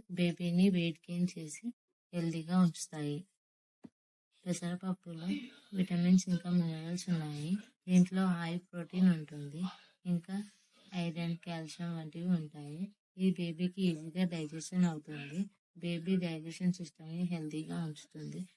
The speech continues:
బేబీని ఈజీగా వెయిట్ గెయిన్ చేస్తుంది. రైస్‌లో ఫైబర్ ఇంకా యాంటీ ఆక్సిడెంట్స్ ఉంటాయి. కార్బోహైడ్రేట్ ఇంకా విటమిన్స్ ఉంటాయి. ఇది బేబీకి ఈజీగా డైజెషన్ అవుతుంది.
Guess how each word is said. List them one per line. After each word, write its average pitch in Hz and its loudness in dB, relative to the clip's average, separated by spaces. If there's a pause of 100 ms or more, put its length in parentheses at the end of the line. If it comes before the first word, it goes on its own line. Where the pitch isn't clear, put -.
(180)
బేబీని 175 6 (140)
ఈజీగా 165 -4
వెయిట్ 170 -6
గెయిన్ 180 2
చేస్తుంది. 151 -6 (440)
రైస్‌లో 170 0 (340)
ఫైబర్ 170 -2
ఇంకా 175 -4
యాంటీ 160 -2
ఆక్సిడెంట్స్ 160 -4
ఉంటాయి. 151 -2 (420)
కార్బోహైడ్రేట్ 165 -2 (400)
ఇంకా 180 0
విటమిన్స్ 165 0
ఉంటాయి. 147 -4 (380)
ఇది 185 4
బేబీకి 170 0 (140)
ఈజీగా 156 -2 (100)
డైజెషన్ 156 -2
అవుతుంది. 147 -6